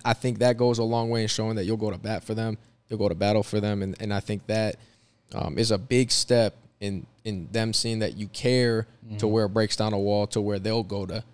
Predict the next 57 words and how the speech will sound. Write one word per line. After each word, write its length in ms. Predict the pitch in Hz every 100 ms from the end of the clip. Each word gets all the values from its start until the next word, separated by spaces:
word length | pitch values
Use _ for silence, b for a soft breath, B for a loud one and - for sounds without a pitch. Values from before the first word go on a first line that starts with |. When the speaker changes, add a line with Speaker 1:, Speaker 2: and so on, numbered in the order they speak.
| _ _ _ -
Speaker 1:
through 100 | 113
a 60 | 110
wall 200 | 104 95
for 140 | 92
you. 220 | 95 107 - _ -
Speaker 2:
Absolutely. 480 | 113 101 107 127 120
And 160 | 127 127
again, 220 | 120 120
we've 200 | 120 135
talked 200 | 117 101
about 220 | 101 95
that, 200 | 127 107
leading 220 | 113 113
from 120 | 107 98
the 60 |
front, 300 | - 120 104
right? 200 | 107 120 - -
Speaker 1:
Mm-hmm. 140 | 120 120 - _ _ _
Speaker 2:
So 280 | - 104 101
that, 180 | 127 113
that's 180 | 120 117
always 180 | 113 104
been 140 | 107
something 200 | 98 107
that 100 | 107
we, 140 | 104 110
we 200 | 113 110
try 200 | - 104
to 80 |
push. 400 | - 113 104 - - B B B
And 120 | 110 110
I 60 |
know 220 | 123 135 131
that, 320 | 123 117 -
uh, 320 | 110 98 98 - _ _ _
you 100 | 131
know, 100 | 113
leading 240 | 107 127 123
from 120 | 113
the 60 | 98
front 300 | - 117 -
isn't 240 | 107 101
always 300 | 98 98 95 -
the, 320 | 95 95 92 - -
the 80 | -
easiest 480 | 107 104 113 113 -
thing, 220 | 123 131 _ -
Speaker 1:
Oh, 140 | 90
no. 140 | 87 87
Speaker 2:
right? 260 | 110 113
'Cause 160 | - 101
you 100 | 101
can 120 | 104
kind 180 | - 98
of 100 | 92
lose 420 | 104 101 98 - - _ -
tempers 440 | 110 110 117